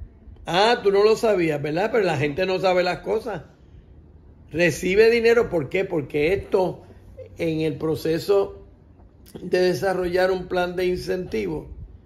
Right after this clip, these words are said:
eh, se abrió la puerta para la televisión. Así que muchos programas de televisión, y cuando se estaba discutiendo esto,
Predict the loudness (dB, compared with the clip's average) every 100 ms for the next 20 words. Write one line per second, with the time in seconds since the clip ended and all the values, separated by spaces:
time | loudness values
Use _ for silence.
0 | -20 -20 -20 -20 -8 -2 0 -2 -4 -6
1 | -6 -10 -16 -20 -20 -20 -20 -20 -20 -2
2 | 0 2 0 2 2 0 -8 -20 -12 -6
3 | -2 -2 2 2 2 0 -6 -2 -2 -2
4 | -4 -6 -6 -6 -10 -10 -10 -10 -12 -16
5 | -18 -20 -20 -20 -20 -18 -20 -20 -20 -20
6 | -20 -20 -20 -12 -10 -6 -4 -4 -4 -2
7 | 0 2 0 2 2 2 2 0 -2 -2
8 | 0 0 -2 -2 -4 -4 -8 -18 -20 -20
9 | -20 -4 -4 -2 -2 -2 -4 -2 2 4
10 | 2 2 0 2 2 2 2 0 -6 -10